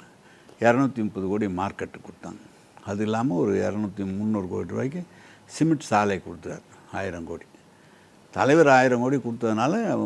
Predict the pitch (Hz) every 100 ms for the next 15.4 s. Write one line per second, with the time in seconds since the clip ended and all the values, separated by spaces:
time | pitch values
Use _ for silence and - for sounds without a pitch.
0 | 107 - - - 98 117 117 127 131 139
1 | 165 202 220 - - - - _ - 113
2 | 104 107 113 107 104 101 101 98 - 117
3 | 143 135 113 101 101 113 147 143 113 107
4 | 90 95 104 101 101 95 92 95 - 110
5 | 95 98 98 139 135 107 110 110 127 202
6 | 196 - - - - 123 160 131 113 107
7 | 95 107 107 120 143 120 123 139 113 95
8 | 85 85 71 69 - - - - 85 -
9 | 90 85 80 85 98 120 107 101 104 95
10 | 110 101 95 92 - _ - _ - _
11 | - 110 113 104 98 85 101 113 104 95
12 | 85 90 80 82 - - - - - -
13 | _ _ - - 131 170 180 185 196 151
14 | 147 151 147 143 127 110 143 139 156 117
15 | 107 104 101 95